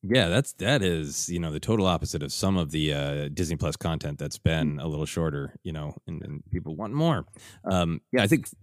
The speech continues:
Speaker 1: final thing for me I'll say is, you know, we, we, as always, we talk about some of kind of the, the thematic ideas and some of the, the depth, but I, I think for me, I also just wanna pull back and, like, I'm really excited for the surface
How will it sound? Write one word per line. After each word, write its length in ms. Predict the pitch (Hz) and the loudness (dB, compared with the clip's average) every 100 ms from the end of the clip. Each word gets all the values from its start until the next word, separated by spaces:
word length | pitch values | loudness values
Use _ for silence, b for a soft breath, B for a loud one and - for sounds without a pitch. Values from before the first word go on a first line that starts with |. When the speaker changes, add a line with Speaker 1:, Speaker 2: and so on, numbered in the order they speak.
| - | 0
Speaker 1:
final 200 | 139 139 | 4 6
thing 160 | 147 | 6
for 80 | 117 | 6
me 120 | 107 | 6
I'll 120 | 113 92 | 6 6
say 240 | 90 82 | 4 4
is, 400 | 71 85 78 82 | 4 2 2 -4
you 220 | - 90 | -4 -2
know, 260 | 85 82 87 50 | 0 0 -2 -6
we, 160 | 98 | -4
we, 680 | 92 73 92 87 87 85 65 | -4 0 4 4 4 4 2
as 100 | 92 | 2
always, 280 | 101 143 87 | 6 6 6
we 60 | 87 | 2
talk 220 | 87 87 | 0 0
about 140 | 87 | 0
some 120 | - 87 | 0 -2
of 60 | |
kind 140 | 76 82 | 0 -2
of 80 | 76 | 0
the, 160 | 73 b b b | -2 b b b
the 380 | 82 82 76 76 | -2 0 2 -2
thematic 400 | - 95 110 95 | 0 2 2 2
ideas 340 | 85 76 76 82 | 0 -2 -2 -4
and 100 | 76 | -4
some 140 | 87 | -2
of 140 | 78 | -2
the, 360 | 76 76 73 73 | 0 -2 -2 -2
the 100 | 76 | -4
depth, 360 | 78 98 82 - | 0 0 -2 -4
but 200 | 85 78 - 78 | -2 -2 -4 -12
I, 120 | 73 - | -12 -4
I 40 | 87 | -4
think 280 | - 85 76 _ _ | 0 -2 -4 _ _
for 180 | 92 | -4
me, 240 | 87 98 85 | 2 4 4
I 120 | 76 | 4
also 240 | 80 78 | 0 0
just 160 | 80 80 | -2 -2
wanna 160 | 80 73 | -2 0
pull 160 | 87 | 0
back 240 | 78 78 78 | 0 0 -2
and, 80 | |
like, 200 | 73 73 - | -6 -8 -2
I'm 220 | 127 170 | 0 4
really 160 | 113 90 | 6 6
excited 460 | - 92 87 80 71 | 4 0 2 0 -2
for 160 | 90 | -4
the 100 | 73 | -2
surface 680 | 73 - 82 - 73 - - | -4 -4 -4 -6 -8 -8 -10